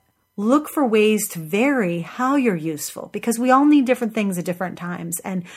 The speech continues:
useful, well, it just means fills a need. And that need can be varied.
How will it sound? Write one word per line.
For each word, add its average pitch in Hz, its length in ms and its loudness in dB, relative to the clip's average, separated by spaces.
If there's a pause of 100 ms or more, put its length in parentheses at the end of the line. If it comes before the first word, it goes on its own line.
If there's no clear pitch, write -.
(180)
useful, 269 760 2 (520)
well, 240 540 2 (280)
it 214 200 -4
just 233 420 0
means 202 720 0 (420)
fills 214 460 6
a 190 140 -4
need. 175 580 0 (1000)
And 202 120 4
that 220 200 2
need 208 280 2
can 180 140 0
be 170 320 -4 (160)
varied. 165 680 -2